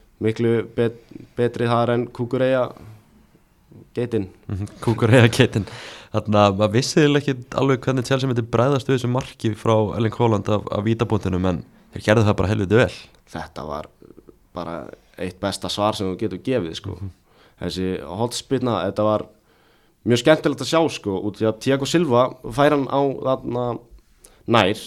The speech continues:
Speaker 1: en Cole Palmer og Kukureya, umtalaður,
Speaker 2: <laughs>
Speaker 1: þeir ná að blokka, uh, Erling Haaland og svona nær aðeins að blokka hann frá Thiago Silva og Ruben Díaz.
Speaker 2: Mhm.
Speaker 1: Þannig Thiago Silva er eiginlega með frían skalla þarna á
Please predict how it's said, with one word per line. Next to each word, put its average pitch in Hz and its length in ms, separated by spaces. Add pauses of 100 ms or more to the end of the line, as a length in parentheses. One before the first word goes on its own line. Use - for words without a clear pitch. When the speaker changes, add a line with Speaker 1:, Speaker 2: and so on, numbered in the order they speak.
(240)
Speaker 1:
en 98 100
Cole 151 240
Palmer 143 640
og 175 180
Kukureya, 143 540 (300)
umtalaður, 107 680 (320)
Speaker 2:
<laughs> - 360
Speaker 1:
þeir 147 260
ná 151 100
að 147 160
blokka, 175 600 (680)
uh, 117 320
Erling 180 320
Haaland 131 480 (640)
og 117 180
svona 127 220
nær 151 260
aðeins 165 320
að 147 300 (400)
blokka 180 340
hann 143 80
frá 165 160
Thiago 143 240
Silva 113 320
og 139 300
Ruben 165 260
Díaz. - 460
Speaker 2:
Mhm. 98 340 (300)
Speaker 1:
Þannig 110 600
Thiago 139 280
Silva 165 400
er 151 160
eiginlega 143 240
með 123 80
frían 180 400
skalla 196 320
þarna 123 160
á 160 80